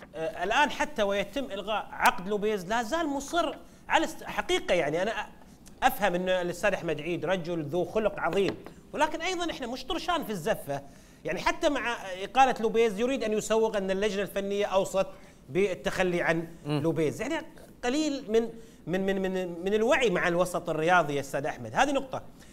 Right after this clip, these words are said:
Speaker 1: بالنسبة لكلام، آه، محمد حول الأستاذ سلمان القريني، أنا
Speaker 2: مهم.
Speaker 1: واثق أنه الأستاذ سلمان القريني، القريني من خيرة الأسماء حقيقة، ولكن أيضًا لم يعزل ال-، ال-، المنتخب عن الإعلام. أكبر مشكلة مرت على المنتخب في السنوات الأخيرة هي مشكلة عبد الله العنزي.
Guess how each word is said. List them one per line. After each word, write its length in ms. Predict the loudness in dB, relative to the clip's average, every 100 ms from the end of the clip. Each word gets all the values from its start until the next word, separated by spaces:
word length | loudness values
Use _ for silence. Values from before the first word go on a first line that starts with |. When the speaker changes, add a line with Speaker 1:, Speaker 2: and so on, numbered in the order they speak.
| -4
Speaker 1:
بالنسبة 360 | 0 0 0 -2
لكلام، 460 | -2 -4 -2 -2 -2 -10
آه، 240 | -10 -8
محمد 520 | -4 0 0 0 -2 -8 -4
حول 220 | -2 0
الأستاذ 300 | -4 -4 -4
سلمان 360 | -4 -4 -2 -2
القريني، 400 | -2 -2 -4 -4
أنا 180 | 0
Speaker 2:
مهم. 100 | 2
Speaker 1:
واثق 280 | 2 0 -4
أنه 80 | -8
الأستاذ 220 | -4 -4
سلمان 300 | -4 -4 -4
القريني، 380 | -4 -6 -6 -10 -16 -20 -10
القريني 460 | -2 2 4 2 0
من 180 | -4
خيرة 260 | -4 -4 -4
الأسماء 360 | -4 -6 -2 -2
حقيقة، 500 | -2 -6 -6 -6 -10 -14 -20 -10
ولكن 320 | 2 2 2 -2
أيضًا 260 | -4 -2
لم 180 | -2 0
يعزل 280 | 0 2 0
ال-، 380 | 0 0 0 0
ال-، 160 | 0
المنتخب 560 | -2 0 0 0 0 0
عن 200 | 0 -2
الإعلام. 380 | -2 -2 -2 -2 0
أكبر 380 | 0 0 -4 -2
مشكلة 400 | -4 -4 -4 -2
مرت 320 | -2 -2 -4 -8 -20 -18 -4
على 160 | 2 2
المنتخب 460 | 2 0 0 0
في 320 | -2 -4 -4
السنوات 500 | -4 -4 -2 0 -2
الأخيرة 380 | -4 -6 -2 -2
هي 140 | 0 -2
مشكلة 300 | -4 -6 -6
عبد 200 | -4 0
الله 180 | 2 2
العنزي. 560 | 2 0 -2 -2 -4